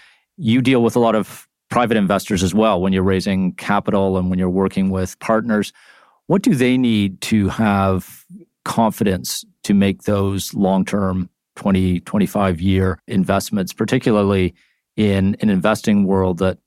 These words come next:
over the last quarter century has become very short-term oriented?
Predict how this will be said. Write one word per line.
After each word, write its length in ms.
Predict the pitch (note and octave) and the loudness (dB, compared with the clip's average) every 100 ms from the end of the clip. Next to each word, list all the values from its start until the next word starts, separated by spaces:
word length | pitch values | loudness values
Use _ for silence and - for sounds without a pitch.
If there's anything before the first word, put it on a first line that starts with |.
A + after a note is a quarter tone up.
| _ - | _ -2
over 140 | A2 | 0
the 60 | F#2+ | 2
last 340 | G2 G2+ - | 2 0 -2
quarter 320 | - A2 G2+ | -6 -2 -2
century 760 | F#2+ G2 G2+ - G#2 G2 F#2+ F#2+ | 0 0 0 0 -2 -2 -4 -6
has 200 | G2+ G2 | -8 -4
become 280 | G#2+ G#2+ G#2 | -4 -2 0
very 180 | D3 E3+ | 2 2
short-term 540 | - B2 - F#2 - | 2 0 0 -2 0
oriented? 500 | G#2+ G2+ F#2+ F2+ F#2 | 0 2 2 0 -4